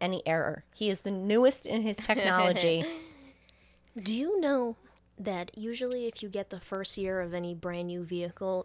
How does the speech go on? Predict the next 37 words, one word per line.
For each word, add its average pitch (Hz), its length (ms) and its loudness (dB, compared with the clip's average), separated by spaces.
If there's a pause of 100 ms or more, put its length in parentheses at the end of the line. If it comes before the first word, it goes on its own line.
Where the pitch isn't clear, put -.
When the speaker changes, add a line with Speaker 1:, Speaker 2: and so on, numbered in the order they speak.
Speaker 2:
that 175 160 -4
shit 185 240 -2
gonna 165 220 -6
break. 156 340 -6
Speaker 1:
Oh, 202 120 2
God. - 160 8 (500)
<laughs> - 760 -18
Can 330 100 2
we 370 60 4
stop 440 200 4
talking 349 180 6
about 320 140 4
cars 208 300 10
and 208 100 -2
Triggered? 196 520 6
Speaker 2:
<laughs> - 1600 6
Speaker 1:
By 220 140 6
the 190 100 2
Disney 180 440 2
movie. 160 200 -6
No, 160 80 -4
I'm 151 100 -8
kidding. - 240 2
Speaker 2:
<laughs> - 40 2 (880)
Speaker 1:
And 269 140 6
then 349 100 6 (140)
the - 80 6
fucking - 340 2
robot 202 460 8
is 196 160 2
like, 180 240 6
"I 214 80 6
enjoy 233 400 6
wo-, 214 100 6
Speaker 2:
Ka-chow. - 400 -2 (120)
Speaker 1:
I 240 100 -2
enjoy, 277 320 0